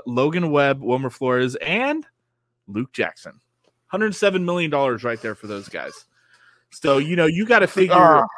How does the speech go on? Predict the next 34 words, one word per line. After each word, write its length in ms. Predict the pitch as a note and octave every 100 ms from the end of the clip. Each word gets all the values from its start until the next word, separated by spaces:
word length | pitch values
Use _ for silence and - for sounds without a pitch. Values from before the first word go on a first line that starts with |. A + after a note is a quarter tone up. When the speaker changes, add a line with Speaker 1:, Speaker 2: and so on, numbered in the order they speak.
| -
Speaker 1:
after 400 | D#3+ E3+ F#3 F3+
our, 160 | E3 D#3+
and, 220 | D3 D#3
and 320 | D3+ D#3 D#3
we'll 140 | D3 F#3+
talk 280 | A#3 G3+ F#3+
arbitration 600 | F3 D#3 - D3+ C#3 C3
stuff 300 | - C#3 C#3+
when 140 | C3+
that 180 | B2+ A#2
comes. 420 | - A2 A2 - _ _ _ _ _ _
Um, 640 | A#2 B2 A#2+ A2+ A2+ G#2+ - _ -
but 180 | C3+ B2
after 360 | D3 - D3
that, 340 | C3+ D#3+ C#3+ -
I 100 | B2
mean, 220 | B2+ A#2+
this 160 | B2 C#3
payroll 360 | - E3 D3 B2+
is 60 |
still 220 | - D3 C3+
gonna 200 | B2+ A#2
be 120 | A2+
sitting 420 | - - - A#2
around, 360 | A2+ G#2+ G#2+ G2+
I 100 | A#2+
don't 140 | G2
know, 260 | F#2 F#2+ G#2 _ _ _ _ _ _ _ -
hundred 320 | A2+ B2+ A2
thirty-ish? 1400 | - A2 C3+ D#3 _ _ _ _ _ _ _ _ - E3
Speaker 2:
Yep. 260 | D#3 D#3 - _ _ _ _ _ -
Yeah. 220 | G2+ D3+
Speaker 1:
So, 460 | B2+ A#2 A2 G#2+ - _ _ _ _ - - - - _ _ _ -
lot, 320 | A2 A#2+ A#2